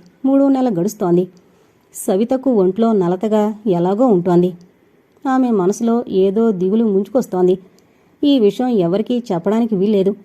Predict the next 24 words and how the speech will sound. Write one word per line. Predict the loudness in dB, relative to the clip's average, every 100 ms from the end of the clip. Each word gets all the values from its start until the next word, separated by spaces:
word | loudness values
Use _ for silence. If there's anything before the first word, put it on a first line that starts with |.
| _ _ _ 0
చెప్పినా | 0 2 0 2
నమ్మశక్యం | 0 0 0 -2 -6 -4 -4
కానిదిగా | -4 0 0 2 0
ఉంది. | 2 0 -2 -8 _ _ -4
హాస్యాస్పదంగా | -2 -2 -2 -4 -2 -4 0 0 0 0
అనిపిస్తుందే | -2 -2 -4 -2 -2
తప్ప | -4 -4 -4 -4 -6 -4
ఎవరూ | -2 0 0 0
నమ్మరు. | 2 2 0 -4 -16 _ _ -4
ఏం | 0 2 2
చెయ్యాలి? | 2 2 2 -2 -10 _ _ _ _ _ -2
ఆ | 0
వేళ | 0 0 -2
సవితకు | -2 -4 -2 -2 0
ఒంట్లో | 0 0 -4
చాలా | -2 -2 0 0
నీరసంగా | 0 -2 -4 -2 0
ఉంది. | 2 0 -4 _ _ _ -2
లేచి | -2 -2 -2
నడిస్తే | 0 -2 0 -2 -2 -4 -2
కళ్ళు | -2
తిరిగి | 0 -2 -4
పడిపోతానేమో | -4 -4 -4 -6 -4 -2 -2
అనిపిస్తోంది. | -2 -4 -4 0 0